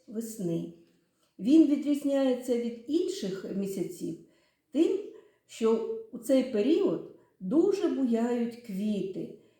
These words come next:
Квіти на, е, лугах, квіти на деревах, квітнуть дерева. І сьогодні ми з вами будемо малювати теж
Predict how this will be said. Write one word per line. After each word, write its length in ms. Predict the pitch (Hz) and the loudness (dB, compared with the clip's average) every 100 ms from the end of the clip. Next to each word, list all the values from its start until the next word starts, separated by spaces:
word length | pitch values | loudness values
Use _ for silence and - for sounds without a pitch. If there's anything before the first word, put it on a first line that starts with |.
| _ | _
Квіти 680 | - 220 339 359 185 165 - - - | -2 6 6 6 0 -2 -4 -12 -16
на, 280 | 196 226 320 311 - - _ | -4 0 0 0 -6 -18 _
е, 60 | 247 233 | -4 -2
лугах, 1040 | 233 220 220 214 196 196 226 - - - _ - | -2 0 0 2 0 0 -2 -6 -16 -20 _ -2
квіти 440 | 220 339 - 196 | 6 6 6 0
на 160 | 190 240 | 0 0
деревах, 920 | 277 240 220 247 226 214 214 - - _ - | 2 4 6 4 4 0 -4 -8 -20 _ -6
квітнуть 480 | 233 233 226 190 | -4 -2 -4 -2
дерева. 640 | 180 220 208 208 190 185 - - - _ _ _ _ _ _ _ - | -2 0 0 0 0 -4 -6 -16 -20 _ _ _ _ _ _ _ 0
І 100 | 262 | 2
сьогодні 560 | 269 240 254 214 214 | 2 2 2 2 2
ми 160 | 190 175 | 2 2
з 120 | 165 | 0
вами 520 | 156 170 190 277 330 - - - | -2 0 2 2 2 -2 -10 -10
будемо 540 | 185 269 220 220 202 | -2 2 4 4 2
малювати 1080 | 196 190 180 175 165 160 160 170 - 320 - - - _ _ _ - | 0 0 0 0 -2 -2 0 -2 0 -2 -2 -6 -14 _ _ _ -6
теж 420 | 208 320 330 - | 0 0 0 -8